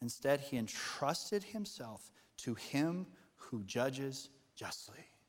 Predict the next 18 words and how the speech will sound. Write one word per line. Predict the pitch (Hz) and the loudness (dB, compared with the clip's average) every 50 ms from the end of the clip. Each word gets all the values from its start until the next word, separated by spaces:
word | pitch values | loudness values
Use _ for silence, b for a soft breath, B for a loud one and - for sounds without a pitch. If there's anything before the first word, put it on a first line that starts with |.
| _ _ _ _ _ _ _ _ _ _ _ _ _ _ _ _ _ _ _ _ _ _ _ _ _ _ _ _ _ _ _ _ _ _ _ _ _ _ _ _ _ _ - - | _ _ _ _ _ _ _ _ _ _ _ _ _ _ _ _ _ _ _ _ _ _ _ _ _ _ _ _ _ _ _ _ _ _ _ _ _ _ _ _ _ _ -14 -2
Another | 123 135 143 165 175 | 4 8 8 10 12
reason | 165 160 156 139 147 143 143 | 12 12 10 10 8 6 8
why | 135 143 147 | 8 8 6
this | 139 120 - | 4 2 0
is | 135 120 | -2 0
a | 127 123 | 0 4
dangerous | 120 139 143 143 131 123 - | 6 6 6 6 4 2 -2
prayer | - - 143 139 131 | 2 6 6 6 6
is | 120 117 | 4 2
because | - - - 131 113 | -4 -4 -4 -4 -2
it's | 113 - - | -2 -2 -2
unfair. | 120 113 - - 131 123 120 110 101 - - - _ _ _ _ _ _ _ _ _ _ _ _ _ _ _ _ _ - | -2 -2 -2 -2 -2 -2 -2 -4 -8 -14 -18 -20 _ _ _ _ _ _ _ _ _ _ _ _ _ _ _ _ _ -10
It's | - 147 | -6 -4
unfair. | 143 - - - 226 262 233 165 | -4 2 12 12 12 12 12 12
It | |
doesn't | 143 175 180 196 | 10 6 2 2
feel | 180 - 233 233 | 4 10 10 10
fair. | - - - 185 233 269 254 160 - - | 10 12 12 12 12 12 12 12 10 4